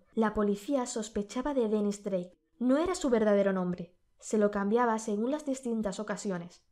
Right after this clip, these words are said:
Acostumbraba a hacer amistad con jóvenes sencillas, que no tuvieran muchos parientes ni amigos,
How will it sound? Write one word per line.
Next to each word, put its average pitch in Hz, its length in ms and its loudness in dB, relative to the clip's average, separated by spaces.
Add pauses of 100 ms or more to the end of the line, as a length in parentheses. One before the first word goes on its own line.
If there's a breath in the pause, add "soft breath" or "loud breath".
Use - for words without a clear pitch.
(160)
Acostumbraba 226 640 -4
a - 20 -6
hacer 262 220 0
amistad 214 420 -4 (160)
con 226 200 0
jóvenes 240 440 -2
sencillas, 190 760 -4 (280)
que 240 120 2
no 269 100 2
tuvieran 262 440 2
muchos 214 320 -2
parientes 208 520 -2
ni 202 120 -2
amigos, 185 500 -4